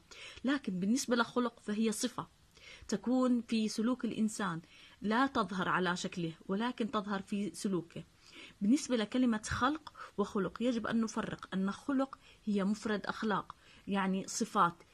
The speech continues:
يعني فضائل يجب أن يتحلى بها المسلم. الآن نأتي لمعنى كلمة الصبر أو معنى خلق الصبر. الصبر يعني تحمل المصائب، تحمل أي مصيبة تصيب الإنسان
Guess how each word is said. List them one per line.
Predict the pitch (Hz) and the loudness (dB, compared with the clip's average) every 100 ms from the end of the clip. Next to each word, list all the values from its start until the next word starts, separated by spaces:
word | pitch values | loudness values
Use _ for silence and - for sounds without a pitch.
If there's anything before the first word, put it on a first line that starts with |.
| - | -12
يعني | 165 180 | -4 -2
فضائل | 190 202 208 233 214 | 0 0 0 2 2
يجب | 202 196 - | 2 2 0
أن | 196 | -2
يتحلى | 185 - 196 190 | -2 -2 0 0
بها | 175 175 | 0 -2
المسلم. | 170 147 - - 156 - - - - - 269 | -2 -4 -8 -10 -12 -14 -20 -20 -20 -4 0
الآن | 302 247 160 - _ _ _ - _ _ _ _ _ _ - - | 4 2 2 -6 _ _ _ -20 _ _ _ _ _ _ -10 -2
نأتي | 226 285 - 277 | 0 0 2 4
لمعنى | 214 214 233 | 6 4 2
كلمة | 196 214 214 214 - - - - | 0 0 0 0 -10 -20 -12 -8
الصبر | - - 170 - - - | -4 -4 -4 -8 -12 -4
أو | 185 | 2
معنى | 202 226 214 | 4 4 2
خلق | - 254 269 - | 2 2 2 -2
الصبر. | - - 147 - - - - - - | -6 -6 -8 -8 -16 -20 -20 -10 -6
الصبر | - - 269 | -2 0 2
يعني | 226 214 214 214 - - | 0 2 0 -2 -4 -6
تحمل | - 240 247 208 | 0 2 2 2
المصائب، | 175 175 175 170 160 - - - - - - - | 0 0 -2 -6 -8 -10 -14 -20 -20 -20 -20 -6
تحمل | - 226 214 180 - - | -2 2 0 -2 -4 0
أي | 320 | 2
مصيبة | 269 - 226 180 180 | 2 2 0 -2 -4
تصيب | - - 254 | -4 -2 0
الإنسان | 220 - 220 - 233 226 | -2 -2 -4 -2 -2 -4